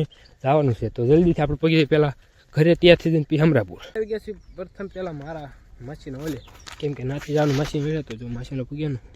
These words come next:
જો માસીની વાડીનો વ્યૂ કયો જોરદાર. પડખે સિંગોળગઢ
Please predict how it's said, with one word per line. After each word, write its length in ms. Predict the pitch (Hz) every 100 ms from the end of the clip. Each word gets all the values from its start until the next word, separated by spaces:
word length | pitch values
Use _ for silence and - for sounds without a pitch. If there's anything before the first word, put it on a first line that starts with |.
| -
જો 100 | 110 104
માસીની 500 | 113 117 131 120 120
વાડીનો 380 | 120 123 123 113
વ્યૂ 220 | 107 117 131
કયો 120 | 143
જોરદાર. 440 | 113 113 107 107 - - - - -
પડખે 260 | 123 120 131
સિંગોળગઢ 640 | - 117 135 143 135 151